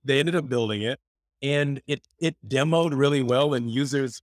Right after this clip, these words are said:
felt like something was happening 'cause it was just a quick loading bar, and then it just felt, 'cause if it was too instant, it's, you're not sure, it's like, "Okay, did something happen, or did I just move a box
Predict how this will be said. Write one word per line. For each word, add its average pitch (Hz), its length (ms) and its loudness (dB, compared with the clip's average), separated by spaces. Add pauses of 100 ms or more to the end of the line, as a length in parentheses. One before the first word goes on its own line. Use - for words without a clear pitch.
(160)
felt 135 280 -2
like 117 320 -6
something 110 360 -8
was 98 140 -12
happening 127 340 -6
'cause 117 140 -12
it 123 60 -2
was 123 100 -6
just 123 160 -6
a 117 80 -6
quick 170 380 -8
loading 123 480 -2
bar, 104 400 -6
and 104 120 -4
then 104 120 -6
it 104 60 -6
just 110 220 -10 (100)
felt, 117 240 -2 (220)
'cause 151 140 -6
if 147 100 -4
it - 20 -4
was 147 180 -2
too 170 200 -4
instant, 147 460 -4
it's, 117 220 -12
you're 120 120 -4
not 127 160 -4
sure, 123 260 -4
it's 117 180 -6
like, 104 120 -14
"Okay, 110 160 -6
did 104 140 -10
something - 320 -18
happen, 151 380 -4
or 123 80 -2
did 113 120 -8
I 110 40 -4
just 113 220 -10
move 110 200 -10
a 101 80 -8
box - 480 -8